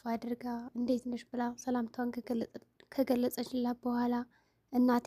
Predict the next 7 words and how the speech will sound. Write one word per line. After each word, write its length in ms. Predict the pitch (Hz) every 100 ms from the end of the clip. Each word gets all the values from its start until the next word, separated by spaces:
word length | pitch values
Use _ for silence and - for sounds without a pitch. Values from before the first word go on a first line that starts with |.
| 254
ሴት 260 | - 247 247
ናት?» 180 | 233 -
ብላ 160 | 240 233 226
ጠይቃለች። 720 | - 240 240 233 226 226 _ - _ _ _ _ -
ብርሃኔም 480 | 262 254 247 240 240 240
«እማዬ 320 | 240 254 254 254
እኮ 200 | -